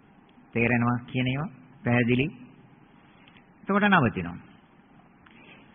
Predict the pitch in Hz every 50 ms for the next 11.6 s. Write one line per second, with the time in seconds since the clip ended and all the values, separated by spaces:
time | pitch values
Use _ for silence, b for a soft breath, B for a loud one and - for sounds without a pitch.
0 | - - 147 165 190 220 226 233 214 196 - - - - - 131 135 151 165 185
1 | 214 214 226 233 202 151 - - - - 135 107 78 82 - - - - - -
2 | - - - - - - - - _ _ - - - _ - - - - 107 98
3 | 98 92 95 92 92 87 - 104 101 98 - - 98 - 104 107 104 - 117 117
4 | 131 180 254 - - - - - - - - - 90 90 92 101 101 104 101 104
5 | 104 98 - - - - 110 95 95 101 101 104 110 135 214 - B B B B
6 | B B B B B B B B B B - - - - - - _ _ - 190
7 | 185 175 - 151 151 165 175 185 180 175 151 143 139 151 175 180 180 185 180 -
8 | 196 190 180 196 190 - 190 196 202 208 208 220 233 226 220 208 220 247 269 349
9 | 269 196 - 131 123 - - 151 - - - - - - - _ - _ - 139
10 | 123 120 131 139 156 175 190 196 196 202 208 - - - - - - - - -
11 | - - 190 202 202 196 - 220 233 285 226 -